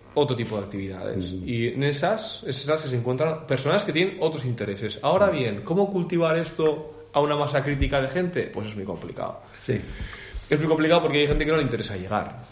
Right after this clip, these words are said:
Speaker 2: Pero es el objetivo, o debería ser el objetivo,
Speaker 1: Bueno, y lo que
Speaker 2: y deberían pensarlo gente que tienen las posibilidades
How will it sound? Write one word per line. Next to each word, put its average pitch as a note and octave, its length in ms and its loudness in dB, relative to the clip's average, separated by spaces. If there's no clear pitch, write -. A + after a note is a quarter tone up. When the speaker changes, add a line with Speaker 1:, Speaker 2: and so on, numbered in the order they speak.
Speaker 2:
Pero B2 140 6
es B2 100 4
el B2 120 6
objetivo, G2+ 680 0
o B2+ 160 10
debería B2+ 420 10
ser C#3 380 6
el A#2+ 140 6
objetivo, A#2 500 4
Speaker 1:
Bueno, F3 320 6
y D#3 120 6
lo D3+ 120 6
que D3+ 200 6
Speaker 2:
y D#3 60 8
deberían C3 480 8
pensarlo C#3+ 800 6
gente C3 400 4
que B2 120 4
tienen A#2 300 4
las G2 100 2
posibilidades G#2+ 1000 2